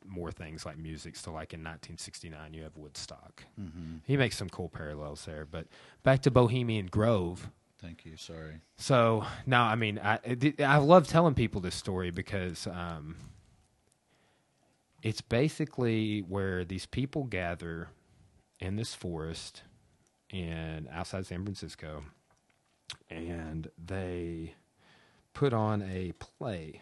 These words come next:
Speaker 1: of sorts. And this is numerous political elite. I, again, I mentioned Richard, uh, Nixon, Ronald Reagan, the Bushes, Senior and Junior, uh, have all been pictured there.
Speaker 2: Hmm.
Speaker 1: Multiple presidents throughout our time have been pictured there.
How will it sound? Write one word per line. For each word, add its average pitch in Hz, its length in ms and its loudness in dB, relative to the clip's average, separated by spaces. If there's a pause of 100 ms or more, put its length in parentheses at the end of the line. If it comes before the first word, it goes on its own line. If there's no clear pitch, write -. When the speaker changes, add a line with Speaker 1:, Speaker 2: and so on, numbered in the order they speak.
(140)
Speaker 1:
of - 140 -14
sorts. - 640 -10 (1160)
And 143 140 2
this 156 180 0
is 127 120 0
numerous 147 360 0
political 123 380 0
elite. 101 200 -2
I, 95 60 0
again, 101 380 -2
I 92 60 0
mentioned 95 420 -2
Richard, 92 580 -4
uh, 87 180 -6
Nixon, 98 420 -6
Ronald 90 320 -2
Reagan, 90 680 -2
the 90 80 -8
Bushes, 92 840 -2 (300)
Senior 95 520 -2
and 90 240 -4
Junior, 87 640 -6 (280)
uh, 80 200 -12
have 104 200 -10
all 107 140 0
been 85 180 -12
pictured - 380 -12
there. - 260 -20 (500)
Speaker 2:
Hmm. 95 140 -8
Speaker 1:
Multiple 92 680 -8
presidents 76 760 -10 (140)
throughout 80 280 -8
our 78 120 -12
time 73 320 -14
have 69 100 -20
been 69 140 -18
pictured 65 360 -18
there. 67 220 -18